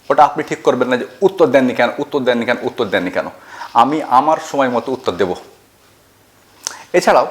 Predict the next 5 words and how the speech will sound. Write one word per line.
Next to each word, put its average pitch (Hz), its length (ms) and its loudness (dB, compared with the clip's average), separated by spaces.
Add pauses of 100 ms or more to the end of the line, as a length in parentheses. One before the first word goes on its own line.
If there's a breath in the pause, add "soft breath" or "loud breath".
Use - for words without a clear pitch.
(300 loud breath)
আমি 139 240 2
ভিডিও 147 360 0
সিরিজ 175 400 2
বানাই, 92 260 2 (1040 loud breath)
সিরিজের 190 400 2